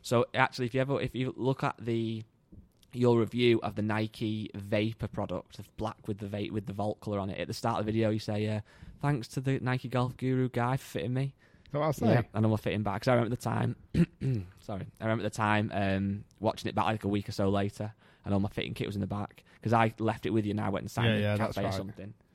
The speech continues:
Speaker 2: 'Cause that was one thing that I always wanted to do, and I, I've still to this day, even if brands did come with a fitter or whatever,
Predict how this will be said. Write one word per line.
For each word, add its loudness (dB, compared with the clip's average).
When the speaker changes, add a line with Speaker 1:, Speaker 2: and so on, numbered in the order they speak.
Speaker 2:
'Cause 10
that 12
was 12
one 12
thing 8
that 4
I 6
always 6
wanted 4
to -8
do, 4
and -2
I, 0
I've -2
still 4
to -2
this 0
day, 4
even 12
if 2
brands 4
did -6
come -2
with -2
a -4
fitter 0
or 4
whatever, 0